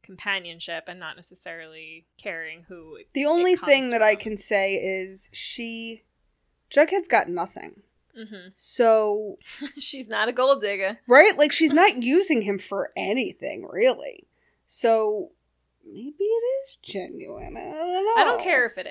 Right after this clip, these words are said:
Speaker 1: is, because it still doesn't work
Speaker 2: It's
Speaker 1: for
Speaker 2: still
Speaker 1: me.
Speaker 2: awful and horrible, and we hate it. So.
Speaker 1: Right, exactly. So, yeah, that they kiss because Jughead is feeling guilty about Ethel being carted off to the Sisters of Quiet Mercy.
Speaker 2: That is
Speaker 1: because
Speaker 2: sad. Why couldn't she just stay with
Speaker 1: this can,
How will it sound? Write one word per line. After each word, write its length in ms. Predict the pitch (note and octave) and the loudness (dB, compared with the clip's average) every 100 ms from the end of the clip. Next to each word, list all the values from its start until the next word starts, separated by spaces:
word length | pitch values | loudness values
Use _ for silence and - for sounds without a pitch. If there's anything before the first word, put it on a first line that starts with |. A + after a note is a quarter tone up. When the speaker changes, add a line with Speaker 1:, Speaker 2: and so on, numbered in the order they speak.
| - - | -14 -16
Speaker 1:
is, 100 | - | -12
because 340 | G#3 G#3+ G#3 | -10 -10 -10
it 80 | A3 | -10
still 180 | - A#3 | -10 -8
doesn't 280 | G3 F3 E3+ | -10 -14 -2
work 100 | - | 2
Speaker 2:
It's 140 | D4 | 2
Speaker 1:
for 60 | - | 6
Speaker 2:
still 200 | F4+ F4 | 8 12
Speaker 1:
me. 60 | C4 | 12
Speaker 2:
awful 300 | B3 A#3+ A3+ | 10 8 4
and 140 | A3 | 4
horrible, 340 | A3 G3 G3 | 0 0 -2
and 80 | F#3+ | -4
we 80 | G3 | -6
hate 240 | - B3 | -8 -10
it. 220 | G3+ - _ - | -10 -12 _ -12
So. 120 | G#3 | -2
Speaker 1:
Right, 140 | G3+ - | -2 -2
exactly. 680 | B3 A3+ - - D2 - A3+ - | -6 -6 -8 -10 -18 -18 -18 -14
So, 460 | - G3+ F3+ F3 - | -8 -6 -6 -8 -8
yeah, 220 | F#3 - | -8 -2
that 300 | G3 G3+ - G#3 | 0 0 0 -4
they 120 | G#3+ | -6
kiss 300 | - B3+ - | -2 -4 -4
because 420 | B3+ A#3+ G#3+ G3+ | -10 -8 -8 -6
Jughead 380 | G3+ F3+ G3 F#3 | -8 -8 -8 -8
is 180 | F3+ - | -10 -12
feeling 260 | F3+ E3+ | -12 -10
guilty 340 | E3+ E3 F3+ E3+ | -12 -12 -12 -10
about 220 | E3+ D#3+ | -8 -8
Ethel 340 | F3 - F3 E3+ | -10 -10 -10 -10
being 260 | E3+ D#3+ E3+ | -12 -16 -14
carted 320 | F3+ E3 E3 | -14 -12 -12
off 200 | D#3 - | -14 -16
to 100 | F3+ | -18
the 100 | F3 | -16
Sisters 380 | - E3+ F3+ - | -16 -16 -18 -20
of 80 | - | -16
Quiet 280 | F3 E3 | -14 -14
Mercy. 380 | - - - F#3+ G3 | -16 -16 -16 -14 -6
Speaker 2:
That 160 | A#3+ | -2
is 140 | A#3+ F3 | 0 0
Speaker 1:
because 60 | |
Speaker 2:
sad. 260 | - F3 F3+ | -2 -4 0
Why 120 | G3+ | 0
couldn't 220 | A3 D4+ | 0 -4
she 160 | A#3+ C4+ | -2 -4
just 220 | A#3 A3 | -2 -4
stay 200 | - G#3 | -2 -2
with 140 | G3 F3+ | 2 4
Speaker 1:
this 180 | C4+ | 4
can, 200 | - E4 | 2 -8